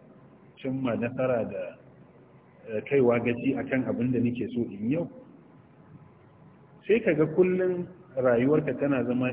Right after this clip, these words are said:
eventful, ma'ana tana zama mai albarka, akwai ayyukan yi. Ba kawai mutum yana za-, zaune haka. Daga cikin abubuwan da suke taimakawa wajen samun nasara a rayuwa a takaice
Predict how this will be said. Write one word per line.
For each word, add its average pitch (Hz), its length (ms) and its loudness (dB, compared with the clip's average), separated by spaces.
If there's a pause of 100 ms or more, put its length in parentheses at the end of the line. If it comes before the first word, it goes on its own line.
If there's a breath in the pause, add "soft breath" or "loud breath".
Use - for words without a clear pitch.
eventful, 117 480 -4
ma'ana 117 520 -4
tana 131 280 -4
zama 120 260 -4
mai 113 280 -4
albarka, 117 580 -4
akwai 123 380 -6
ayyukan 123 480 -4
yi. 95 180 -16 (220)
Ba 101 80 -14 (120)
kawai 147 160 0
mutum 123 280 -8
yana 117 260 -8 (540)
za-, 107 160 -4 (120)
zaune 107 220 -8
haka. - 220 -14 (840 loud breath)
Daga 123 140 0
cikin 151 160 -6
abubuwan 160 300 0
da 123 60 0
suke 123 240 0
taimakawa 123 540 2
wajen 117 300 0
samun 120 320 2
nasara 110 400 0
a 90 40 -6
rayuwa 104 440 -4
a 101 40 -8
takaice - 460 -14